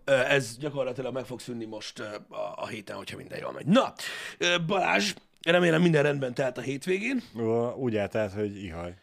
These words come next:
Speaker 1: Hogy ihaj, csuhaj.
Speaker 2: Ihaj.
Speaker 1: Igaz?
Speaker 2: Igen. Szombaton takarítottunk, hogy jönnek hozzánk délután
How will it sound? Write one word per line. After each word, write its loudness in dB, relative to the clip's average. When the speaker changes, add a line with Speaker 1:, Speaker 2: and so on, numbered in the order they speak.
Speaker 1:
Hogy -2
ihaj, 4
csuhaj. 0
Speaker 2:
Ihaj. -6
Speaker 1:
Igaz? -2
Speaker 2:
Igen. -8
Szombaton 2
takarítottunk, 0
hogy 0
jönnek -2
hozzánk -4
délután -2